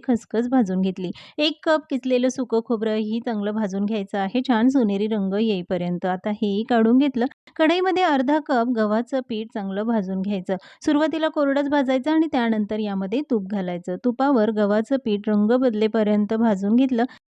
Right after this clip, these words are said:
सगळं साहित्य थंड झालं की एक चमचा वेलची पावडर घालायची.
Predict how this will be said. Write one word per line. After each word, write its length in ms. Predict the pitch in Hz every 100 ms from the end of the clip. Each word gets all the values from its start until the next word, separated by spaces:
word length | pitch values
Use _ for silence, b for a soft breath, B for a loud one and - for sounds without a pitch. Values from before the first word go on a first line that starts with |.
| _ _ -
सगळं 340 | 262 196 226
साहित्य 400 | 262 285 277 302 294
थंड 220 | 294 269
झालं 320 | 285 294 262
की 200 | 247 294 269
एक 160 | 277 285
चमचा 340 | 311 294 285 285
वेलची 340 | 254 208 196
पावडर 320 | 240 240 233 240
घालायची. 520 | 247 226 196 220